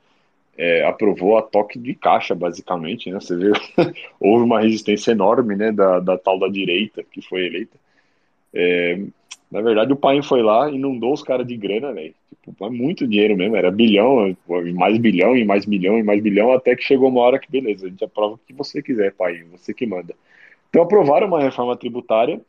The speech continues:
que, assim, é, até o momento, teve já muitas análises sobre isso, mas a questão é, ninguém sabe ainda quais vão ser as alíquotas, porque as alíquotas, elas vão ser decididas lá na frente.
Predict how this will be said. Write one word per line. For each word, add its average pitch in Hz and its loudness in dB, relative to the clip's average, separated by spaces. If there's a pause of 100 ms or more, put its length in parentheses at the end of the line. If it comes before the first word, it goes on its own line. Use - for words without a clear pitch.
(440)
que, 160 -4
assim, 170 -4
é, 110 0
até 117 0
o 226 2
momento, 180 -2 (960)
teve 131 -2
já 120 4
muitas 113 0
análises 90 -4
sobre 110 -4
isso, 101 -4
mas 160 2
a 165 2
questão 180 2
é, 104 0 (880)
ninguém 185 0
sabe - 2
ainda 147 2
quais 170 2
vão 170 -4
ser 156 0
as 143 4
alíquotas, 90 -6
porque - -10
as 127 0
alíquotas, 117 -4
elas 104 -6
vão 127 -8
ser 139 -6
decididas 135 -2
lá 156 4
na 302 0
frente. - -8